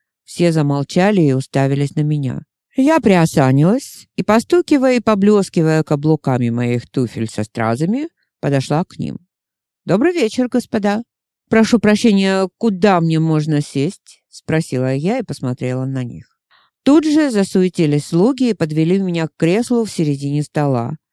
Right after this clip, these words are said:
Я их поблагодарила и села на свое место в полной тишине. И только когда вошли еще несколько господ, помещение наполнилось гомоном голосов.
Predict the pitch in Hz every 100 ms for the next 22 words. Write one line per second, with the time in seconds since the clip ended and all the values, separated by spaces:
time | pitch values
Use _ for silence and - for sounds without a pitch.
0 | _ _ _ - 160 156 147 143 143 139
1 | 135 143 180 269 311 220 - 151 139 143
2 | 143 - 147 139 131 113 - 113 - 117
3 | 120 127 131 - - - 67 - _ _
4 | _ _ - 202 - 370 381 311 - 233
5 | 208 190 185 190 170 147 139 - 180 262
6 | 320 311 294 277 277 269 262 - 262 262
7 | _ 156 143 131 - 135 160 185 175 139
8 | - 113 123 127 127 127 127 127 117 113
9 | 113 123 113 113 117 - -